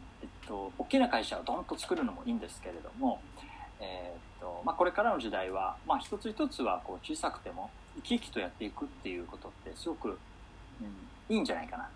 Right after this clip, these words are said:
ていうふうに思っております。あの、小さいながらもみんな見えて、みんな何やってるか見えてやっていくっていう。で、そういう人たちはただ小さいままだとダメなんで、えー、その人たちはやっ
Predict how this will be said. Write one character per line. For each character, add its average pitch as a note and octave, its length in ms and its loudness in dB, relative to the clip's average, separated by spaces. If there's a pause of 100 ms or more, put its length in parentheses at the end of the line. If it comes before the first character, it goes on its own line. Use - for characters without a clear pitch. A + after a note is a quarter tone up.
(140)
て - 80 -8
い - 60 -8
う - 40 -8
ふ - 100 -12
う - 20 -12
に - 60 -12 (240)
思 - 120 0
っ - 20 -4
て - 120 -12
お - 20 -10
り - 60 -16 (100)
ま - 80 -10
す。 - 120 -12 (360)
あ F2+ 140 -2
の、 E2+ 420 -6 (640)
小 B2 120 -2
さ - 180 2
い G#2+ 120 2
な A2+ 120 4
が A#2 100 4
ら F#2 100 2
も E3+ 440 4
み A#2+ 100 2
ん C3+ 40 6
な C3+ 80 8
見 G#2+ 120 0
え G2 80 -4
て、 - 240 -8 (240)
み A2 140 -4
ん A2 40 -2
な G2+ 120 0
何 A2 160 0
や F#2 80 0
っ - 40 -4
て G#2 100 -10
る F2+ 80 -6
か F2+ 140 -6
見 G#2+ 100 -8
え G2+ 60 -6
て F2+ 220 -8
や F2+ 80 -6
っ - 40 -10
て - 120 -10
い F#2+ 40 -6
く G#2+ 120 -8
っ - 20 -14
て - 120 -12
い - 20 -12
う。 - 120 -12
で、 D3+ 80 0
そ A3+ 160 2
う B3 40 4
い - 20 2
う - 40 -4
人 C4 100 -2
た - 120 0
ち - 160 -6
は D3 80 0
た D3 100 0
だ - 100 -2
小 G3+ 120 -4
さ - 180 -4
い G#3 40 -2
ま G3 100 0
ま G#3 100 2
だ G#3+ 100 0
と - 100 -6
ダ G2 140 -2
メ G#2 100 -4
な F2+ 80 -6
ん - 40 -8 (160)
で、 G3 220 -2 (540)
え F#2+ 100 -2
ー、 F2 40 -4
そ - 120 -6
の G3 60 -4
人 F#3+ 120 -2
た C3+ 120 0
ち - 160 -4
は D3 60 2
や G2 60 0
っ - 20 -14